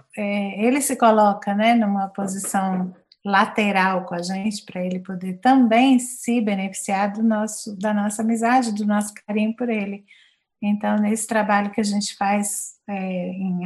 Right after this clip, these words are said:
em comunidades mais, é, sofridas, né, em situações difíceis, é, não,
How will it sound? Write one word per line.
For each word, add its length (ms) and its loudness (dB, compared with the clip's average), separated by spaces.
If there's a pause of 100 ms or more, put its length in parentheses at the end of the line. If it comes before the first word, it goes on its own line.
(160)
em 320 -4 (340)
comunidades 800 2
mais, 380 -2 (580)
é, 640 -6 (800)
sofridas, 1080 2 (140)
né, 320 -2
em 100 0
situações 680 0
difíceis, 920 -4 (800)
é, 380 -6
não, 560 2